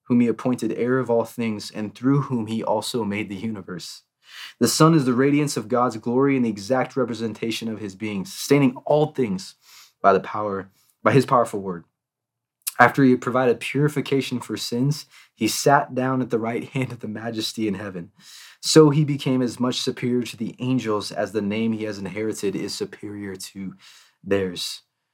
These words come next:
This is the clearest and most important, the clearest and most important revelation of God that there has ever will be, that there has ever been or ever will be. The clearest is Jesus.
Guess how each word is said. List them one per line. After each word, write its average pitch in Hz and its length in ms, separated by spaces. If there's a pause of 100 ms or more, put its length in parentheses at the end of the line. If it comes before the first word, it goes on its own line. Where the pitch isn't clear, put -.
(280)
This 117 220
is 123 160
the 107 140
clearest 135 600
and 110 220
most 110 340
important, - 840 (500)
the 160 240
clearest 120 460
and 117 140
most 117 200
important 110 520
revelation 104 520
of 95 140
God 95 340 (360)
that 98 160
there 107 160
has 98 180
ever 120 300
will 110 240
be, 120 160 (100)
that 120 240
there 110 140
has 120 340
ever 127 220
been 127 340 (220)
or - 180
ever 107 240
will 98 240
be. 92 320 (1000)
The - 80
clearest - 500
is 110 140
Jesus. - 540